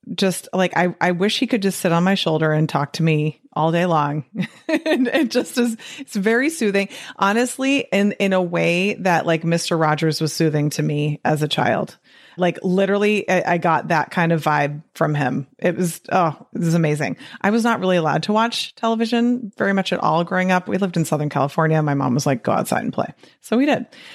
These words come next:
But anyway, I was allowed to watch Sesame Street and Mister Rogers 'cause they were on as she was preparing dinner.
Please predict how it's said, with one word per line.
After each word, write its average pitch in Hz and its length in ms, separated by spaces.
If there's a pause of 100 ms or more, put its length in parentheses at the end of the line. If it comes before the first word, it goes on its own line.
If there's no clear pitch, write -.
(140)
But 208 140
anyway, 202 220
I 165 80
was 170 120
allowed 175 220
to 220 80
watch 220 200
Sesame 185 300
Street 165 380
and 165 120
Mister 156 220
Rogers 240 360
'cause 165 180
they 165 160
were 175 260
on 151 420 (220)
as 160 160
she 160 140
was 160 100
preparing 147 380
dinner. 120 340